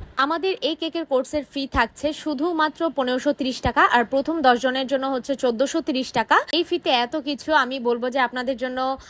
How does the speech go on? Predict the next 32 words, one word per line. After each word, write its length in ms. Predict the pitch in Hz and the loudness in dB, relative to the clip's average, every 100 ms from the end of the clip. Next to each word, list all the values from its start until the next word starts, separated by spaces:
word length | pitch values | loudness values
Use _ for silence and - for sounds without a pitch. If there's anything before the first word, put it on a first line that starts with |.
| - - | -10 -2
একদম 380 | 226 214 285 | 0 2 0
বোনাস 360 | 226 233 277 311 | 2 0 0 -2
হিসেবে 320 | 302 302 277 | -4 -2 2
আপনারা 340 | 262 254 240 240 | 2 2 0 2
পাচ্ছেন। 400 | 214 202 285 453 | 2 0 -4 -2
যাই 180 | 285 370 | 2 2
হোক, 240 | 392 403 | 2 2
আমার 240 | 254 254 269 | 2 2 2
কেকের 360 | 277 269 339 | 0 2 2
ঘটনায় 440 | 277 285 240 220 403 | 4 2 2 0 0
মানে 160 | 440 262 | 0 0
চকলেট 400 | 277 277 311 262 | 0 0 0 0
কেকের 340 | 294 294 277 | -2 0 2
রহস্য 360 | 214 254 - 311 | 4 2 0 0
উদ্ঘাটন 460 | 247 196 240 269 | -2 -2 -2 -2
করি 200 | 277 254 | 0 0
চলেন। 320 | 226 196 214 339 - - | 2 2 2 -2 -6 -4
আমি 240 | 269 370 | -2 0
বলি, 340 | 285 247 226 320 | 2 2 2 0
আপনারা 400 | 247 247 320 339 | 0 0 0 2
একটু 640 | 349 - - - 359 359 349 233 226 | 2 -2 -8 0 2 4 2 -2 2
just 360 | 285 339 - | 4 4 0
ভেবে 280 | 220 262 302 | 2 4 4
দেখেন 320 | 240 208 220 | 2 0 -2
যে 120 | 220 233 | -4 -2
চকলেট 440 | 277 262 339 269 | -2 0 -2 -2
জিনিসটাই 520 | 247 247 294 - 381 | -2 -2 -2 0 -2
কিন্তু 340 | - 359 370 349 | 0 -4 -2 0
totally 440 | 294 269 277 302 - | 2 2 2 2 -2
একটু 260 | 220 262 | -4 2
বলতে 280 | 233 220 254 | 2 2 2
গেলে 200 | 254 | 2